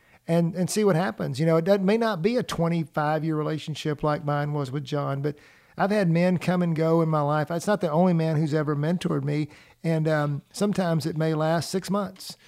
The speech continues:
Sometimes it may be one meeting. Sometimes it may last a few years. Uh, you know, I've had men in my men's group for two or three years, and then they cycled out and, and others came back in or whatever. So, um, but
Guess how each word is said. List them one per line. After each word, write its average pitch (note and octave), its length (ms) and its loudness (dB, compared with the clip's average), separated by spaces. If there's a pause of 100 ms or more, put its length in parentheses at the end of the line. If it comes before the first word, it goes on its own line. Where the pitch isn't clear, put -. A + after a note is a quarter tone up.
(120)
Sometimes F3 560 0
it D#3+ 140 -2
may D#3 180 0
be F3 140 2
one F3+ 220 2
meeting. F3+ 380 -2 (220)
Sometimes E3+ 560 -2
it E3+ 80 -4
may D#3 200 -2
last D#3+ 380 -2
a - 20 -4
few F3+ 180 -2
years. F3+ 540 -2 (1080)
Uh, C#3+ 180 -2
you E3 120 0
know, E3 100 2
I've D#3+ 80 0
had D3+ 320 -4
men E3+ 240 2
in E3 100 2
my D#3+ 140 0
men's F#3+ 280 0
group D3+ 260 -4
for D3+ 80 -6
two F3+ 160 0
or - 20 0
three F3 220 -2
years, F#3+ 360 0
and D#3 120 -4
then E3 160 0
they E3 260 -2 (260)
cycled D#3 540 -4
out E3 300 2
and, C#3+ 340 -6
and C#3+ 180 -6
others D#3 380 -2
came E3 300 -2
back D#3 320 -4
in E3 160 -4
or D#3 80 -6
whatever. C#3+ 360 -6
So, D3+ 300 -6 (460)
um, C#3 420 -4 (180)
but E3 320 2